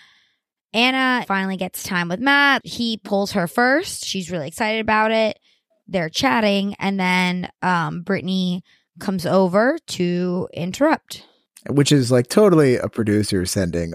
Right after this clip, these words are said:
Speaker 2: her over to interrupt also. This just, like, felt very blatant, you know, after Anna's, uh, you know,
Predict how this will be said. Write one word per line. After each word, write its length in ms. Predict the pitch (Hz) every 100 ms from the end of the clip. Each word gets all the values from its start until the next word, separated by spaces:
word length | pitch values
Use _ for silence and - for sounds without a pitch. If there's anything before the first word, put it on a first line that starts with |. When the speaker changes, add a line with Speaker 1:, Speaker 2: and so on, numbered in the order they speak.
| -
Speaker 2:
her 260 | - 80 -
over 340 | 78 - 64
to 140 | - -
interrupt 460 | 57 57 - - -
also. 320 | - - -
This 160 | 104 -
just, 220 | 156 -
like, 160 | 110
felt 240 | - 117 85
very 540 | 95 90 87 87 - -
blatant, 560 | - 95 85 - 76 -
you 100 | 110
know, 120 | 85 73
after 600 | 76 73 - 73 71 69 - - -
Anna's, 540 | 82 78 78 78 85
uh, 340 | 78 69 69 76 _
you 140 | - 73
know, 160 | 73